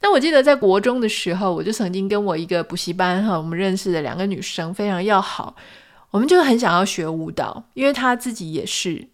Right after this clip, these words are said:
啊，我记得他也是没有学舞蹈过，大概也是因为家长的关系。所以当时我们两个骑着脚踏车呢，就在屏东的街上到处想要学，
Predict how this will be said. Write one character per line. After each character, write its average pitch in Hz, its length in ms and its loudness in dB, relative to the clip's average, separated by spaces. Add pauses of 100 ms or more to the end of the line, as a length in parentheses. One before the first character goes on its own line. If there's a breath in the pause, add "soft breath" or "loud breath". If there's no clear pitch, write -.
(160)
啊， 240 200 -18
我 220 80 -14
记 359 160 0
得 233 100 0
他 226 160 -4
也 165 120 0
是 196 80 -4
没 180 140 0
有 165 160 -2
学 - 300 -6
舞 160 180 -4
蹈 - 300 -6
过， 98 300 -10 (420)
大 208 100 -2
概 190 120 -2
也 156 80 -2
是 180 140 -4
因 175 80 -4
为 175 80 -4
家 170 200 0
长 78 160 -10
的 - 80 -16
关 - 260 -10
系。 - 240 -12 (580 loud breath)
所 - 180 -2
以 349 120 2
当 349 180 6
时 370 120 2
我 240 60 4
们 226 60 -2
两 180 140 4
个 180 80 0
骑 214 200 -4
着 262 100 -4
脚 190 160 2
踏 214 160 2
车 226 280 0
呢， 196 220 0
就 214 300 4
在 196 300 2
屏 180 300 -6
东 202 220 -2
的 175 300 -4
街 190 300 0
上 190 340 -2
到 277 160 2
处 262 120 2
想 208 200 -2
要 180 100 2
学， - 520 -4